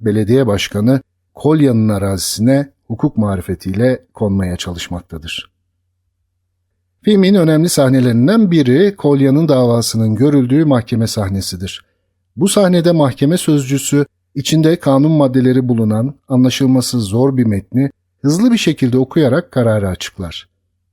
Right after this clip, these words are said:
İzleyici bir ailenin kaderini etkileyebilecek kararın oldu bittiye getirildiği izlenimine kapılır. Kamera kimseye özel bir anlam vermez. İzleyici öfkelenir ancak diğer karakterler gibi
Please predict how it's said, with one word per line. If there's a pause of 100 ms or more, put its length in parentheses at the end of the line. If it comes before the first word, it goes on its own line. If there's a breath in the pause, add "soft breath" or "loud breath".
(180)
İzleyici (300)
bir
ailenin
kaderini
etkileyebilecek
kararın (300)
oldu
bittiye
getirildiği
izlenimine
kapılır. (680)
Kamera (100)
kimseye
özel
bir
anlam
vermez. (360)
İzleyici
öfkelenir (260)
ancak
diğer
karakterler
gibi